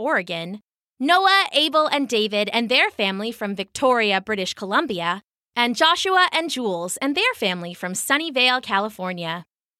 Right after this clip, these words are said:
Thank you so much, Jules, Joshua, David, Abel, Noah, Declan, Amelia, Fox, Paisley, Beatrice, Julia, John,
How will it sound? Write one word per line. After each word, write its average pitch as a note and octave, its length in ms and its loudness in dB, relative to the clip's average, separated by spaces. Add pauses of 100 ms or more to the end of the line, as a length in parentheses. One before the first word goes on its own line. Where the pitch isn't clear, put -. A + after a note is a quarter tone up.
(120)
Thank G#4+ 180 4
you F#4 120 2
so D4 260 2
much, A3+ 480 0
Jules, D#4 680 0
Joshua, B3+ 600 2 (140)
David, B3+ 420 0 (120)
Abel, A3+ 420 -4 (120)
Noah, D4+ 520 4 (100)
Declan, C4 480 -2
Amelia, B3 720 2
Fox, - 540 2 (160)
Paisley, C4 600 -2
Beatrice, A#3+ 680 -2
Julia, C#4 680 2
John, G#3+ 480 0